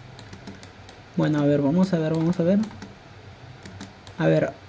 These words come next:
ahora soy ladrón, ¿eh? Soy gángster. A ver, vamos a ver si podemos comprarla.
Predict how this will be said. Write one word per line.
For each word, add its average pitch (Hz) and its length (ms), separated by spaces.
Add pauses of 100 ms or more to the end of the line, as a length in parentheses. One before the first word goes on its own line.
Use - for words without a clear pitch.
(100)
ahora 202 320
soy 220 500
ladrón, 165 460
¿eh? 208 140
Soy 185 240
gángster. 180 480
A 131 80
ver, 135 140
vamos 175 300
a 170 60
ver 180 220
si 202 540
podemos 175 440
comprarla. 190 680